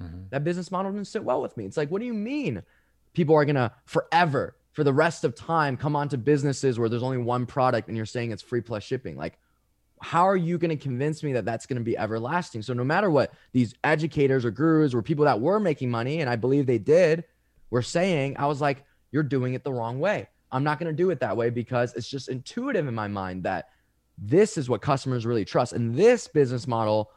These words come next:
Speaker 2: will never die." Because when branded form of dropshipping dies, the rest of e-commerce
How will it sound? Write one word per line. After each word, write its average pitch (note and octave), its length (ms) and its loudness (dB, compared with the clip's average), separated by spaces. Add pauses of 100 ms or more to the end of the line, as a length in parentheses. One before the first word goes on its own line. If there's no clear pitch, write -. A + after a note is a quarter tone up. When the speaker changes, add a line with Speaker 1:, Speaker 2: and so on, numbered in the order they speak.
(120)
Speaker 2:
will A#2 80 -2
never A2+ 260 -2
die." A2+ 360 0
Because B2 280 0 (240)
when C3+ 220 2
branded D3+ 920 4 (320)
form D3 340 2
of B2+ 80 0
dropshipping A#2 600 0
dies, G#2+ 520 0 (640)
the B2 80 -4
rest D3 200 2
of C#3 100 -6
e-commerce G#3+ 600 -2